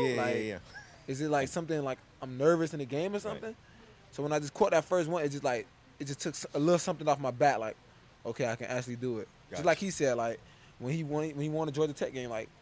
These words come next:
Speaker 2: he can actually do this. Like, that's how it felt for me.
Speaker 1: Yeah, understandable.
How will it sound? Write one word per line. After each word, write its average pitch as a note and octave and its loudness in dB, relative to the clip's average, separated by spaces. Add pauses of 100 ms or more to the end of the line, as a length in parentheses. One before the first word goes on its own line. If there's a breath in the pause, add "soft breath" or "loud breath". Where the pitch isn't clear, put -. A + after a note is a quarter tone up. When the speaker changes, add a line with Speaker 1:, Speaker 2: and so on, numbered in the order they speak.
Speaker 2:
he D3+ -8
can C3+ -6
actually D3+ 2
do D#3+ 0
this. A#2+ -2
Like, A#2 -6
that's B2 0
how C3 0
it A#2+ -2
felt C3+ -4
for B2+ -10
me. C#3 -6 (180)
Speaker 1:
Yeah, G#2 -8 (300)
understandable. F2+ -10